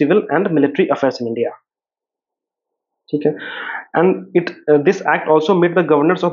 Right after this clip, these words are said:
Bengal and Madras presidencies subordinate to the Governor General of Bengal, unlike earlier when the three presidencies were independent of each one another। तो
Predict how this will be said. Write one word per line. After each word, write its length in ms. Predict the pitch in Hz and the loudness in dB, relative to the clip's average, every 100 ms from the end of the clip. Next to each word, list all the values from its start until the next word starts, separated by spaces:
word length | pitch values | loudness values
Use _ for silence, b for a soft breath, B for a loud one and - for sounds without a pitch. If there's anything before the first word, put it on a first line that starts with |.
| 139 | -2
Bengal 300 | 139 135 170 | 0 2 0
and 220 | - 147 | -2 -2
Madras 340 | 135 135 147 180 - b - | 0 2 0 0 -8 b -6
presidencies 520 | 147 147 143 139 190 190 - b _ - | -4 0 0 2 -2 -2 -10 b _ -2
subordinate 400 | 156 147 151 175 | 0 2 2 0
to 100 | 170 | 0
the 100 | 156 143 | 0 0
Governor 240 | 135 165 | 2 0
General 340 | - 135 151 | 2 0 2
of 80 | 151 123 | 0 0
Bengal, 300 | 120 113 62 - _ 135 | -2 -2 -4 -12 _ -2
unlike 260 | 135 156 - | 0 0 0
earlier 300 | 131 139 160 | 2 2 2
when 420 | 180 - - 143 | 0 -12 -4 0
the 120 | 147 147 | 2 2
three 160 | 175 | 2
presidencies 500 | 151 143 139 135 196 196 - | 0 -2 -2 2 0 0 0
were 200 | 143 147 - | 0 0 0
independent 500 | 143 143 139 135 160 | 0 0 0 2 2
of 140 | 156 139 | 0 -4
each 460 | 127 - - 135 | -8 -14 -12 -4
one 80 | 127 | -2
another। 300 | 117 113 117 - _ _ _ B B | -2 -6 -10 -12 _ _ _ B B
तो 80 | - | -16